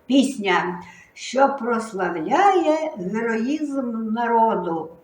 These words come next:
Так, ще не вмерла рідна Україна, хай розквітає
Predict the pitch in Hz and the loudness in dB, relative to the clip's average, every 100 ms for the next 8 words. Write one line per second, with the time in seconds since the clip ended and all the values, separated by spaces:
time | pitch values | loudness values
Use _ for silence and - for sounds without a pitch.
0 | _ _ _ _ _ _ _ 254 233 - | _ _ _ _ _ _ _ 4 4 4
1 | - - - - - - 311 403 381 359 | -4 -12 -14 -14 -12 2 4 8 8 8
2 | 311 277 247 220 294 302 220 196 190 165 | 4 -2 -2 0 4 4 4 2 4 2
3 | - - - _ 214 233 240 285 233 214 | -2 -16 -20 _ -4 -2 0 0 2 0
4 | 220 208 - - 226 220 202 226 240 226 | 2 0 -2 -8 -8 -8 -6 -2 0 0
5 | 214 190 165 180 - - _ _ _ 285 | 0 2 2 0 -8 -20 _ _ _ 6
6 | 392 381 370 349 349 - - 294 294 220 | 6 8 4 4 0 -4 -6 -6 2 4
7 | 185 170 170 175 | 4 2 0 -2